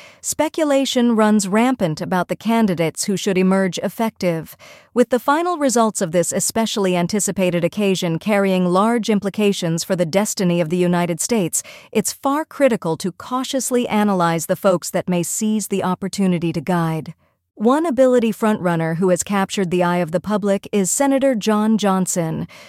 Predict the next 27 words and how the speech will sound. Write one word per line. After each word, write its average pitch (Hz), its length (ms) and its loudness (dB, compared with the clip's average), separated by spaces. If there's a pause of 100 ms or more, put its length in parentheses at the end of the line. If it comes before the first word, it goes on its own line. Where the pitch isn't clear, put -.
(160)
Known 196 320 4
for 202 160 -2
his 180 260 0
aura 214 440 2
and 180 180 0
super 247 400 0
oratory 196 580 0
skills, 165 540 -2 (300)
he 254 160 0
has 262 160 0
captivated 220 720 0
audiences 185 600 0
with 180 140 -2
his 185 160 0
impassioned 190 640 -2
speeches 175 640 -2 (240)
and 233 160 4
capacity 262 560 -2
to 208 120 -2
hook 240 220 -2
up 226 220 0
with 202 140 0
voters 180 480 2
on 185 120 2
a 180 60 0
private 214 460 -2
stage. 180 600 -2